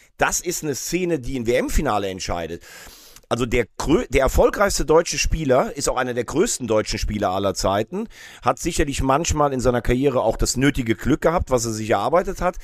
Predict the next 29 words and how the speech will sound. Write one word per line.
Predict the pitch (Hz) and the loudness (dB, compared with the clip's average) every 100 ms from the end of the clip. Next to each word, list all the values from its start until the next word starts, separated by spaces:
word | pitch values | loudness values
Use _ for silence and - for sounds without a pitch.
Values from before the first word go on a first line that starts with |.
| - - | -18 -8
hat | 117 117 | -4 -2
jetzt | 139 - | -2 0
am | 170 | 0
Ende | 151 175 156 | 2 0 2
Pech | - 214 - | 2 2 0
gehabt, | 123 117 202 - - - - | 0 0 -2 -6 -8 -10 -6
aber | 110 | -2
was | 117 | 0
für | - | 0
ihn | 127 151 | -4 -4
total | 135 127 123 | 0 2 2
schön | - 160 143 | 2 0 2
ist, | 123 - - - - - | 0 -4 -10 -16 -20 -8
ich | 135 | -6
hab | 135 | -6
das | 139 | -6
Gefühl, | 131 - 151 147 | -8 -8 -4 -2
es | - | 0
hat | 135 | 0
ihn | 143 135 | -2 -8
mit | 120 | -4
seiner | 127 117 104 | -2 -2 -2
Heimat | 123 165 120 - | -2 2 0 0
versöhnt. | 101 85 92 82 76 - - | -4 -2 -2 -4 0 0 0
Die | 110 | 0
Leute | 120 143 139 | 0 0 -2
lieben | 120 180 202 | -4 -6 -6
ihn, | 175 185 185 - - - - _ _ | -4 -4 -6 -10 -20 -20 -20 _ _
äh, | 127 120 | -10 -6